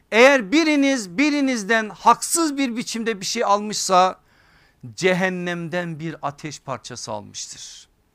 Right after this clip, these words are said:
Titriyor o iki sahabi efendimiz. "Ya, ya Resulallah, ben hakkımdan vazgeçtim."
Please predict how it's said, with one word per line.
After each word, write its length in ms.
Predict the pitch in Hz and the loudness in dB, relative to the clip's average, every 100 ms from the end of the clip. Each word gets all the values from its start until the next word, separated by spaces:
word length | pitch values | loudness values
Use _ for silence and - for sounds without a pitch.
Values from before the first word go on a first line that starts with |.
| _ _ _ _ _ - | _ _ _ _ _ -14
Titriyor 580 | - 147 - 180 180 147 | -12 -12 -10 -6 -6 -4
o 100 | 143 | -6
iki 220 | 135 143 | -6 -10
sahabi 460 | - 143 135 127 131 | -10 -6 -4 -6 -10
efendimiz. 720 | 117 131 117 120 113 - - 139 | -10 -12 -10 -12 -12 -16 -16 -10
"Ya, 120 | 143 - - _ _ | -10 -10 -20 _ _
ya 240 | 135 143 139 | -12 -6 -6
Resulallah, 540 | 127 - 127 117 113 - _ _ | -6 -8 -8 -8 -12 -16 _ _
ben 140 | 175 175 | -2 0
hakkımdan 580 | 165 160 175 156 147 143 | -2 -6 -8 -4 -4 -2
vazgeçtim." 640 | 143 123 131 - 135 120 | -4 -4 -12 -10 -12 -12